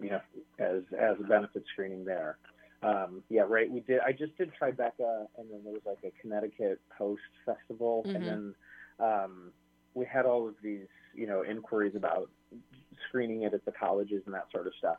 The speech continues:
Speaker 1: And I'd, I'd be open to that again, obviously, now that people are back in school, um, because I think it is valuable as a talking piece. Um, like, there's not curse words, it's not graphic, but it's
Speaker 2: No.
Speaker 1: still, you know, compelling and all of that.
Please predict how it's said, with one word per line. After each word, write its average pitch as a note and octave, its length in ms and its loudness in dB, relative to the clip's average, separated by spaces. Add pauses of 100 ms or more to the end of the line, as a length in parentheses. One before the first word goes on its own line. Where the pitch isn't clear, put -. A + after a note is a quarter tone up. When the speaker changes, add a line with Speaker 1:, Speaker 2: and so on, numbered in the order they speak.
Speaker 1:
And G2 120 -6
I'd, F#2+ 80 -6 (180)
I'd A2+ 140 0
be A#2 140 6
open A#2 340 4
to A2+ 60 -2
that G2+ 180 2
again, F#2+ 220 -2 (240)
obviously, F2+ 320 -10
now F2 220 -10
that F2 120 -2 (240)
people F2 240 0
are F2 60 4
back F2 280 2
in E2 140 -6 (100)
school, - 320 -2 (480)
um, F#2 280 4
because F#2 280 -2
I F#2+ 100 4
think G#2 220 -6
it F#2 100 -2
is F#2 140 0 (320)
valuable F2+ 680 2 (300)
as G2+ 160 0
a F#2+ 40 -4 (120)
talking E2+ 440 -4 (360)
piece. - 260 -8 (420)
Um, E2+ 360 -4
like, F#2+ 180 4
there's G#2 140 2
not - 160 0
curse A2+ 280 4
words, G2 220 0
it's - 140 -8
not - 160 -6
graphic, F#2+ 420 6 (100)
but F#2 120 2
it's F#2 100 -2
Speaker 2:
No. E3 160 0
Speaker 1:
still, F2+ 320 0 (160)
you A2 120 -4
know, F2 120 -4 (560)
compelling G2+ 540 2
and F#2 80 -6
all F2 160 2
of - 80 -8
that. F2 280 -2